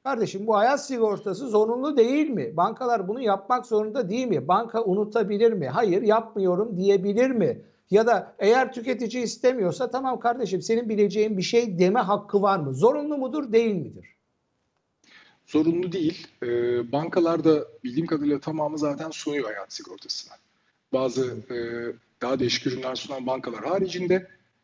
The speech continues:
Speaker 2: e, bankalar bunu sunuyor. Ama zaten tüketicinin de şimdi kredi çektiren birisinin Noyan Bey, e, artık hani sigorta yaptırması gerektiğini de, e,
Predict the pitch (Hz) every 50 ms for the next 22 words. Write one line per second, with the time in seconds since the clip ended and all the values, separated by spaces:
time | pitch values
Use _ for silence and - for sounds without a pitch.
0 | _ _ 143 127 117 123 151 175 180 - 175 160 151 139 139 170 190 196 - -
1 | 156 147 139 120 98 - - _ _ _ - _ - - 151 190 208 160 175 185
2 | 185 185 196 180 - - - _ - - - - 165 - 175 165 160 185 190 196
3 | 190 160 131 - - 143 135 120 - - - 190 180 196 - - 165 - - -
4 | 165 165 165 156 - _ _ _ _ - 131 139 - - 165 160 156 143 131 127
5 | 127 123 127 143 147 143 - - - _ _ _ _ _ _ _ 135 120 120 123
6 | - - - 139 147 139 - - 160 151 127 127 - - 143 139 160 165 - 170
7 | 156 143 139 139 - - _ _ _ _ _ _ - - 151 143 139 139 - 147
8 | 139 135 - - 151 139 143 143 143 - - 165 151 147 135 143 143 135 -